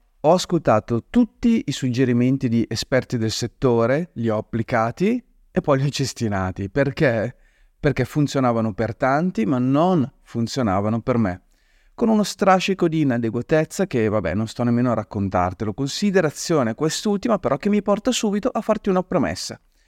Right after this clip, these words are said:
In questo podcast, oltre a darti sette soluzioni poco convenzionali per vincere la procrastinazione, vorrei fornirti una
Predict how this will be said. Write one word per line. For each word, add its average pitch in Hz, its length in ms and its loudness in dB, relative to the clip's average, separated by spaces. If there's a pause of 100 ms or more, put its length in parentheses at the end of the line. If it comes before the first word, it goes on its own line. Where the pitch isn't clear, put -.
(1080)
In 233 180 4
questo 170 300 2
podcast, 127 1040 0
oltre 165 300 0
a - 20 2
darti 127 640 -2
sette - 920 0
soluzioni 131 840 0
poco 156 320 0
convenzionali 120 1080 0
per 110 260 -4
vincere 123 360 0
la 104 80 0
procrastinazione, 104 1040 -6 (560)
vorrei 202 300 4
fornirti 131 840 0
una 147 300 -2